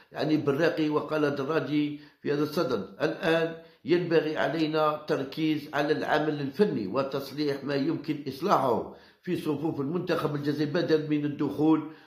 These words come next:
في نزاعات همشية لا جدوى منها". بصح انت المدرب وليت على بالك، وليت تدخل، وليت ت-، ت-،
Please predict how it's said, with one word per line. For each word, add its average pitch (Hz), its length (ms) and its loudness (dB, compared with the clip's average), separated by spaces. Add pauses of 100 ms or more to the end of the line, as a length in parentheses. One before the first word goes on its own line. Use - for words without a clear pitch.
(120)
في 160 340 0
نزاعات 143 840 0 (260)
همشية 147 880 2 (140)
لا 165 240 2
جدوى 139 380 0
منها". 147 500 -2 (540)
بصح - 420 -2
انت 123 200 -2
المدرب 175 720 2
وليت 185 300 -2
على 190 260 0
بالك، 185 260 -2
وليت 185 280 -2
تدخل، 185 340 -4 (240)
وليت 359 280 0
ت-، 185 320 -6
ت-، 170 300 0